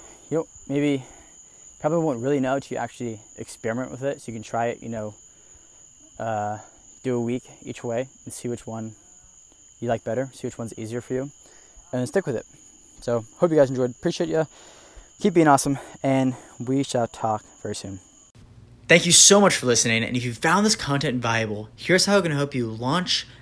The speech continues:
and grow your business online for free. As I went along this journey of launching and continuing to grow my online business, I found and leveraged a lot of really cool resources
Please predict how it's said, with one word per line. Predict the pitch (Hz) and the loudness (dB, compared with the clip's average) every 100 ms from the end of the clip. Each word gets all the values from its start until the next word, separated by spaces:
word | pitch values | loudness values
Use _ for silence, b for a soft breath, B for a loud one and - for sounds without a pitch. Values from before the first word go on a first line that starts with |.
| - | -6
and | 135 123 | -4 -2
grow | 117 131 139 147 | 4 6 6 4
your | 127 110 | 0 -2
business | 127 127 123 - | 0 0 -2 -4
online | 120 113 104 104 | -6 -4 -4 -6
for | - | -10
free. | - 123 107 95 - b b b b b | -6 -2 -2 -4 -14 b b b b b
As | - | -2
I | 143 | 4
went | 139 180 | 6 6
along | 180 175 | 6 4
this | 156 - | 2 0
journey | - 143 131 110 110 - - | 2 4 4 0 -4 -10 -12
of | 120 | -2
launching | 127 143 156 - 151 151 147 B B | 2 4 4 4 2 0 -6 B B
and | 131 | -6
continuing | 135 123 175 175 175 | -4 0 2 2 2
to | 147 | 0
grow | 127 139 | 4 4
my | 131 123 | 4 2
online | 127 131 120 120 | 0 2 0 0
business, | 123 120 117 - - | 0 0 -2 -4 -4
I | 131 | -6
found | - 147 147 151 B B B | -2 2 2 0 B B B
and | 135 | -2
leveraged | 127 147 151 151 143 | 4 4 6 4 2
a | 123 | -2
lot | 120 143 151 | 0 2 2
of | 117 139 | 0 0
really | 165 | 0
cool | 165 156 | 0 -4
resources | 131 139 - 117 120 107 104 - | -4 -2 0 0 -2 -2 -2 -4